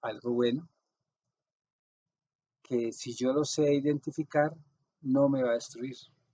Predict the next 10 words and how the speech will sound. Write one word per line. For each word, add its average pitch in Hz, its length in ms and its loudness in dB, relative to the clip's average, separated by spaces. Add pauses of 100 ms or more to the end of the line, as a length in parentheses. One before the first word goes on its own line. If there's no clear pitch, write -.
(1500)
Lo 123 100 0
digo 127 260 2
por 135 160 0
el 110 80 -2
mismo 107 280 -6
fútbol, 147 400 -8
que 123 120 -2
no 107 100 -4
es 101 140 -6
malo, 107 380 -4